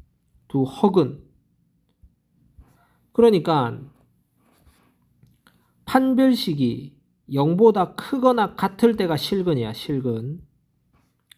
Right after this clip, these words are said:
판별식이 영보다 작을 때가 허근인 거야, 허근.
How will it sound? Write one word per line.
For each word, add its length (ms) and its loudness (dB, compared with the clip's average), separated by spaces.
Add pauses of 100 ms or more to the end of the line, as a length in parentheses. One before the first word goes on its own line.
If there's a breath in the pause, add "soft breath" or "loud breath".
(100)
판별식이 580 2
영보다 440 0
작을 380 -2
때가 240 -2
허근인 480 0
거야, 220 -4
허근. 480 -8